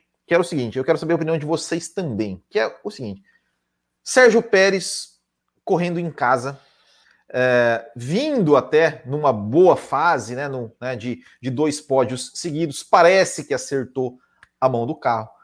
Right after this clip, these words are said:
É, a gente tem o Valtteri Bottas, que por outro lado, é, digamos, tá sendo, é,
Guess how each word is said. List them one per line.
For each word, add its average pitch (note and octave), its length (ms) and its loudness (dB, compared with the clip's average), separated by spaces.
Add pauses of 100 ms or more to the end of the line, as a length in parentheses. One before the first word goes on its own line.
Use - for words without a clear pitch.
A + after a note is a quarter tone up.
(340)
É, - 240 -6
a F3+ 40 0
gente A3+ 200 0
tem A#3 140 6
o G#3+ 60 8
Valtteri G3+ 360 6
Bottas, E3+ 380 4
que - 100 -12
por B3 180 -2
outro A#3 280 2
lado, D#3 640 4 (280)
é, C#3 160 2
digamos, C3+ 840 -2
tá F#3+ 120 6
sendo, D3+ 840 0
é, B2 400 4